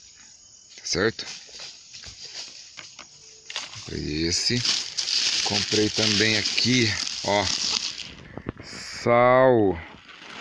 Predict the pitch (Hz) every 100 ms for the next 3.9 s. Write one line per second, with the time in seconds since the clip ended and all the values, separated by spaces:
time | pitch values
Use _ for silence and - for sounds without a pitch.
0 | - - - 107 95 92 95 113 139 127
1 | - - - - - - - - - -
2 | - 101 90 98 98 101 98 - 95 87
3 | 92 104 107 107 - - 87 95 123